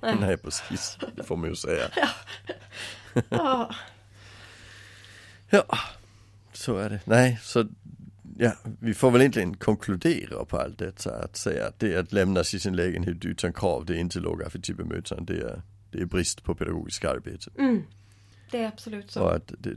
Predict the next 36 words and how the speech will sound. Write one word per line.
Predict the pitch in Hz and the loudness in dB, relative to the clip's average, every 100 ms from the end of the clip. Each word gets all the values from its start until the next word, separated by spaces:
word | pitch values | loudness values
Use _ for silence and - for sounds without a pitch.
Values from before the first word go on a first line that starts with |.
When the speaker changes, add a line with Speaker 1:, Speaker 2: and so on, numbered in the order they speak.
| - | -8
Speaker 2:
det, | - 87 | -4 -4
det | - 101 | 0 2
gäller | 92 87 73 - - | 4 4 2 0 -4
att | - | -4
gå | - 80 | -4 -4
in | 82 | -4
och, | - 90 87 | -6 -8 -4
och | 92 | 2
jobba | 87 82 82 - | 4 2 0 -4
och | - - | -4 -6
se | - - - | -4 -4 -6
och | 85 | -4
vara | - - - 52 | -2 -4 -6 -10
och | - | -10
förhålla | - 90 - 50 | -2 0 0 -2
sig | - - - | -8 -8 -10
och | - - - - - - - | -12 -14 -20 -20 -20 -14 6
både | 104 104 107 92 | 12 12 12 8
se | 85 - | 0 -4
till | 85 - - | -4 -4 -2
att | - | -4
skapa | - 64 - - 87 - - - | -2 -4 -2 -4 -6 -12 -20 -18
bra | 95 95 82 80 | 0 4 4 4
relationella | 82 82 85 80 - | 2 0 -2 -6 -6
situationer, | - - 85 - - - | -8 -8 -8 -8 -10 -8
men | - 82 | -4 -2
även | 76 76 | -2 -2
förutsägbarhet | - 73 69 - - - - - - | -2 -2 -4 -6 -8 -6 -8 -8 -10
i | |
vardagen. | - - - - - | -12 -12 -14 -10 -2
Speaker 1:
Mm. | 247 202 170 - - - - - - - - - - - | 0 0 -4 -18 -20 -20 -20 -20 -20 -20 -20 -20 -20 -16
Absolut, | - 226 - 233 208 202 - 226 | -10 -10 -10 -10 -8 -10 -14 -18
absolut, | 214 - 214 202 - | -16 -12 -12 -12 -12
så | |
är | 208 | -10
det. | 185 | -10